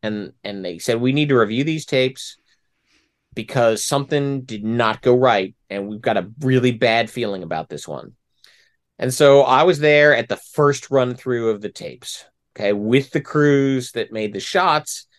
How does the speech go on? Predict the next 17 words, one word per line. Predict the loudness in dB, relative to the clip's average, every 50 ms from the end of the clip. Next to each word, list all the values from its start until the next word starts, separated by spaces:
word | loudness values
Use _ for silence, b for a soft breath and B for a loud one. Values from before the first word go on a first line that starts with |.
| _ _ _ _ _ _ _ _ _ _ _
and | -8 -6 -4 -4 -4 -6 -8 -8
the, | -8 -6 -6 -4 -4 -6 -8 -10 -10 _ 0
"Oh, | 2 4 6 6 6 6 4
this | 2 0 0 0 0 -2 -4 -6
is | -6 -8 -6 -6
not | -6 -4 -2 0 0 0 -2 -4 -6 -6
good" | -2 -2 0 0 -2 -4 -8 -14 _
kind | -6 -6 -4 -4
of | -4
moment, | -4 -4 -4 -4 -6 -8 -12 -14 -18 -20 _ _ _ _ _ _
um, | -14 -12 -12 -12 -12 -8 -4
there, | 0 0 0 0
because | 0 -4 -6 -2 0 2 2 2 2 0 -6 -12 -18 -20 _ _ _ _ _ _ _ _ _ _ _ _ -2
when | 2 2 4 4
we | 2 2
rerun | 2 0 0 0 0 -2 -2 0 0 0 0 0
it, | -2 -6 -8